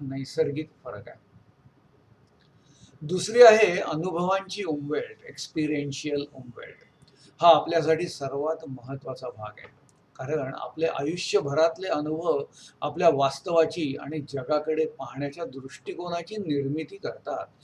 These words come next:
उदाहरणार्थ सुरक्षितता. ज्या व्यक्तीचं बालपण युद्धजन्य परिस्थितीत गेलं आहे, तिच्यासाठी फटाक्याचा एक मोठा आवाज म्हणजे धोक्याचा संकेत असतो. या उलट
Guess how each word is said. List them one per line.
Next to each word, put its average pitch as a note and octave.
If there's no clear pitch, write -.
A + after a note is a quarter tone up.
उदाहरणार्थ D#3+
सुरक्षितता. G3
ज्या E3
व्यक्तीचं E3
बालपण C#3+
युद्धजन्य D#3+
परिस्थितीत D#3+
गेलं D3
आहे, D3+
तिच्यासाठी D#3+
फटाक्याचा F#3+
एक F#3+
मोठा D3+
आवाज E3+
म्हणजे E3+
धोक्याचा D#3
संकेत D3+
असतो. C#3
या E3+
उलट F3